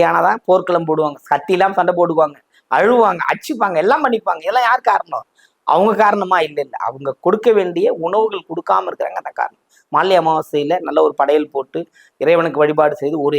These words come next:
இலையை கொண்டு போய் மனசார ஒரு கோமாதாவை கொடுங்க, உங்க பிரச்சனை எல்லாம் தீரும். மாலை அமாவாசையில முறைப்படி விரதம் இருந்து பூஜை செய்யறவர்கள் பண்ணுங்க. மாசத்தை விட்டுறாதீங்க. நாளைக்கு சொல்றதுக்கு வேற இன்னைக்கு சொல்றேன்னா,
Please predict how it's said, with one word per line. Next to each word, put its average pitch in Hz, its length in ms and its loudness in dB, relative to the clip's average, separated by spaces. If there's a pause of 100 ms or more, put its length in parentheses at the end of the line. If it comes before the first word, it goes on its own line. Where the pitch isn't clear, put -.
இலையை 170 220 2
கொண்டு 147 180 -4
போய் 165 100 -6 (160)
மனசார 165 440 2 (120)
ஒரு 151 140 -4 (320)
கோமாதாவை 165 580 2
கொடுங்க, 147 280 -6 (220)
உங்க 127 140 -12 (100)
பிரச்சனை 147 360 -4
எல்லாம் 147 280 0
தீரும். 139 320 -10 (300)
மாலை 165 280 2
அமாவாசையில 147 560 -4
முறைப்படி 160 400 0
விரதம் 151 300 0
இருந்து 139 220 -10 (320)
பூஜை 165 280 2
செய்யறவர்கள் 147 440 0
பண்ணுங்க. 143 340 -4 (500)
மாசத்தை 156 480 -2
விட்டுறாதீங்க. 139 580 -2 (360)
நாளைக்கு 175 480 2
சொல்றதுக்கு 180 460 0
வேற 185 160 6
இன்னைக்கு 170 240 -4
சொல்றேன்னா, 165 300 0